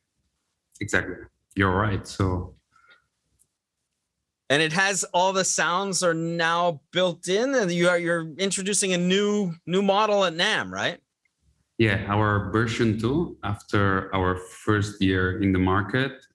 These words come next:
Speaker 1: and now we have Ivory Sounds from Syntology within the, the Pocket Piano, and the, this version, I can tell you, it's gonna be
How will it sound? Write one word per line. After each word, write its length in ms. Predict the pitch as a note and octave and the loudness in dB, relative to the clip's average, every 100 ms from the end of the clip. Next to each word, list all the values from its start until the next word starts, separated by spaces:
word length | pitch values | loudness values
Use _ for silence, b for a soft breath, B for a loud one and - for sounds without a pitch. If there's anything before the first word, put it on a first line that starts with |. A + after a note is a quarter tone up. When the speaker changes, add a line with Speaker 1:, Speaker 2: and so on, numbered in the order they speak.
| - | -2
Speaker 1:
and 240 | G2 F#2+ | 0 2
now 320 | F#2+ A2 B2 B2 | 2 2 2 0
we 140 | G2 | 0
have 380 | F#2 F2+ - - G2+ | 0 -2 -4 -8 -2
Ivory 400 | G2+ G2 F2+ F2+ | 0 0 0 -2
Sounds 720 | - F#2+ B2 D3 D#3+ - - _ _ _ _ _ | 0 0 2 0 -2 -10 -20 _ _ _ _ _
from 580 | _ G2+ F#2+ F2+ F2 F2 | _ 0 2 2 2 0
Syntology 920 | E2+ F#2+ F2+ F#2 G2 A2+ C3+ D3+ - - | 0 0 0 2 2 2 2 0 -2 -4
within 520 | F#2+ F2+ F#2 F2+ F2 | -2 0 0 2 2
the, 440 | F2 E2+ E2+ F2 G2 - | 2 0 -2 -4 -8 -8
the 80 | - | -4
Pocket 300 | G#2 G2+ F#2+ | 0 0 0
Piano, 500 | G2 G#2 B2+ C3 - | 0 0 0 -2 -2
and 600 | F#2+ F#2 F2+ F2+ F2 E2+ - _ _ _ G#2 | -2 0 0 0 0 -2 -6 _ _ _ -12
the, 380 | F#2 F#2 F2 - - _ _ _ _ - | -4 -2 -2 -6 -20 _ _ _ _ -6
this 260 | F#2 A2 | 0 2
version, 540 | G#2 F#2 G#2+ G#2+ A#2+ A#2 | 2 2 2 2 0 2
I 80 | G2 | 2
can 160 | F#2 | 0
tell 260 | F2+ F#2+ G2 | 0 0 0
you, 120 | G#2 | 0
it's 200 | F#2+ F2 | -2 -4
gonna 280 | - G2 F#2 | 0 2 2
be 560 | F2 F#2+ G2+ G2+ - | 0 2 2 0 -6